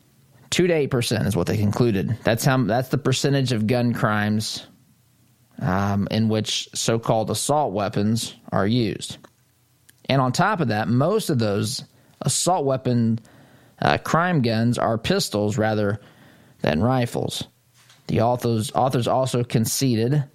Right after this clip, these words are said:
that the ban had no effect on the criminal use of what today's gun control advocates consider the paradigmatic assault rifle, the A R fifteen.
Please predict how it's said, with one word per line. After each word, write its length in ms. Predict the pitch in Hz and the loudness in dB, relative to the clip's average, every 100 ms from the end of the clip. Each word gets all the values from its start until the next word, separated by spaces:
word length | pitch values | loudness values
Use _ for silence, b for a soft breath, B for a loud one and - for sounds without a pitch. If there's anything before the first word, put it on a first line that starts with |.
| _ - | _ -4
that 160 | 107 - | -2 0
the 80 | |
ban 340 | 110 120 127 131 | 2 2 2 2
had 160 | 123 | 2
no 240 | 110 113 131 | 2 2 0
effect 420 | 127 127 123 123 | 0 0 0 0
on 100 | 113 | 0
the 80 | 110 | 0
criminal 420 | - 127 127 123 | 0 2 2 2
use 340 | 117 120 127 | 0 0 0
of 240 | 117 110 - B B B | 0 -2 -4 B B B
what 200 | - 120 | 0 0
today's 440 | - 120 127 131 120 | 2 2 2 2 2
gun 260 | 131 131 | 2 2
control 360 | 131 120 123 110 | 2 2 2 2
advocates 560 | 101 113 110 120 123 | 2 0 0 0 -2
consider 600 | - 110 - 98 120 120 113 B B B B B B | 0 0 0 0 2 0 -2 B B B B B B
the 60 | - | -6
paradigmatic 840 | - 139 139 120 135 135 123 - - | 2 2 4 2 2 2 -2 -6 -6
assault 400 | - - 190 214 | -2 0 0 0
rifle, 540 | 120 117 107 117 170 170 - - | 0 -2 -2 0 -2 -2 -8 -6
the 140 | 73 | -2
A 140 | 87 98 | 0 0
R 140 | 98 | 0
fifteen. 600 | - 92 - 104 107 160 | 0 -2 0 0 2 0